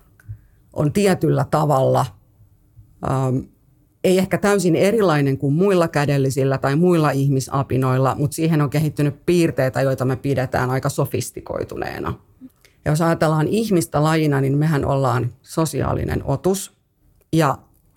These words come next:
on ehdotettu, että aivojen evoluutiossa ja erityisesti etuaivokuoren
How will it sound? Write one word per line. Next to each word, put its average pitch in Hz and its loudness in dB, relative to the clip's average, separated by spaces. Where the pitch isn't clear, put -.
on 165 2
ehdotettu, 185 0
että - -4
aivojen 156 2
evoluutiossa 139 0
ja 139 0
erityisesti 151 0
etuaivokuoren 139 0